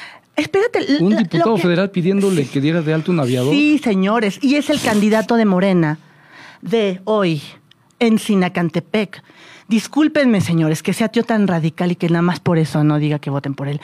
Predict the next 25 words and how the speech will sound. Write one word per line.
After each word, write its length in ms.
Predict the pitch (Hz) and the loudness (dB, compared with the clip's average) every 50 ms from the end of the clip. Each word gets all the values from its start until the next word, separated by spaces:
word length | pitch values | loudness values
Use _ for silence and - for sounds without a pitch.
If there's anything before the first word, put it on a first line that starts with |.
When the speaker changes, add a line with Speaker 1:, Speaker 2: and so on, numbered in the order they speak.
| - - | -12 -6
Speaker 1:
Sí, 140 | - 226 | -2 0
no 100 | 220 220 | 2 2
más 160 | 202 185 165 - | 2 0 0 -2
por 160 | - 185 156 | -2 -2 -2
eso. 260 | 151 - - - - _ _ _ _ _ _ _ _ _ _ _ _ - - - - - | -2 -4 -8 -14 -20 _ _ _ _ _ _ _ _ _ _ _ _ -20 -20 -20 -20 -20
Sí, 400 | - - - - 240 247 277 269 - - _ - | -16 -6 0 2 2 2 2 0 -4 -12 _ -2
no 160 | 185 180 165 | 0 2 2
más 340 | 160 156 160 175 - - - _ _ _ _ _ | 2 2 0 -2 -4 -8 -16 _ _ _ _ _
por 140 | - 165 151 | -2 0 0
eso. 280 | 156 160 - 165 147 - _ _ _ - - - - - - - - _ | 0 -2 -4 -8 -14 -16 _ _ _ -20 -20 -18 -18 -18 -18 -20 -8 _
Porque 240 | - 196 190 - 208 | -4 -4 -2 0 0
él 100 | 202 202 | 0 2
no 80 | 202 196 | 0 0
tenía 300 | - 185 180 180 175 165 | 0 0 2 2 2 2
derecho 280 | 165 156 156 - - | 0 0 -2 -2 -4
a 20 | 156 | -4
equivocarse. 580 | - 160 143 139 - - 143 139 - - - - - - - _ _ _ _ _ - | -2 -2 -2 -2 -4 -6 -8 -10 -10 -14 -18 -20 -20 -20 -20 _ _ _ _ _ -2
Y 80 | - 220 | 2 2
menos 280 | 208 208 214 208 - | 4 4 2 2 0
escribir 260 | 196 - - - 175 160 | -4 -6 -4 -4 -4 -4
esta 220 | - - 185 - - - - - _ _ | -2 -4 -6 -6 -6 -14 -20 -20 _ _
porquería 840 | - 196 170 165 165 - - - 175 170 170 170 185 185 170 156 151 | -2 -2 0 0 -2 -6 -6 -4 -2 0 0 2 2 2 2 0 0
desde 320 | 147 160 143 160 165 165 - - - - | -2 -2 -2 -2 -2 -2 -4 -10 -12 -4
el 140 | - 185 202 | 0 2 2
lugar 500 | 202 220 226 214 190 240 247 233 233 - | 4 4 2 2 2 2 0 0 -2 -6